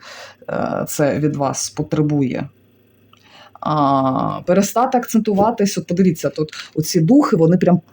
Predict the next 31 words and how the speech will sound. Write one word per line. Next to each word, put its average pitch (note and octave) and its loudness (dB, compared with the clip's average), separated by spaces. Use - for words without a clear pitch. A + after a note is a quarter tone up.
е, D#3 2
пальцем E3+ 4
тикають, D3 0
да, F3 4
в A3 2
дівчину, D3+ 0
як D3+ 2
ніби F#3 8
соромлять G#3 6
її. D#3+ 2
Тут - -10
така - -6
специфічна F#3 -4
дев'ятка C#3 -4
мечів A3 -2
в - -20
цій F3 -6
колоді. D#3 -2
От, D#3 2
ем, C#3 -2
А D3 0
відключитись C4 4
від A3 4
зовнішнього A3 6
фона, G#3+ 6
отакого E3 2
не D3+ 4
дуже, D3+ 2
е, - -4
екологічного, F3 4
да, G3 2